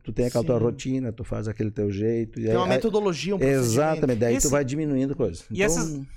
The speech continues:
Speaker 3: essas rejeições, elas são da característica da pessoa ou de algum processo do, do
Speaker 1: É que a, a rejeição, bom, se for entrar para esse lado, assim, a, a, a gente fala rejeição quando, a partir do momento que a pessoa tirar, digamos assim,
Speaker 3: Uhum.
Speaker 1: né?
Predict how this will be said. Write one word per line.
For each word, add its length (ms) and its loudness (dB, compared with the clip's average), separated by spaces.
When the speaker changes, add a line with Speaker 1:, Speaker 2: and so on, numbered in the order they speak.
Speaker 3:
essas 240 -2
rejeições, 680 -4
elas 220 -2
são 480 -6
da 240 -4
característica 440 -10
da 80 -8
pessoa 560 -6
ou 60 -4
de 100 -6
algum 200 -6
processo 540 -6
do, 320 -12
do 340 -20
Speaker 1:
É 100 -4
que 220 -2
a, 280 -2
a 20 2
rejeição, 460 0
bom, 140 0
se 120 -8
for 220 -2
entrar 200 2
para 160 2
esse 160 0
lado, 260 2
assim, 220 -2
a, 60 0
a, 380 2
a 40 0
gente 160 0
fala 220 2
rejeição 580 2
quando, 240 0
a 60 2
partir 180 0
do 40 4
momento 120 2
que 40 -6
a 100 2
pessoa 40 0
tirar, 320 2
digamos 300 -6
assim, 160 -4
Speaker 3:
Uhum. 100 0
Speaker 1:
né? 120 -2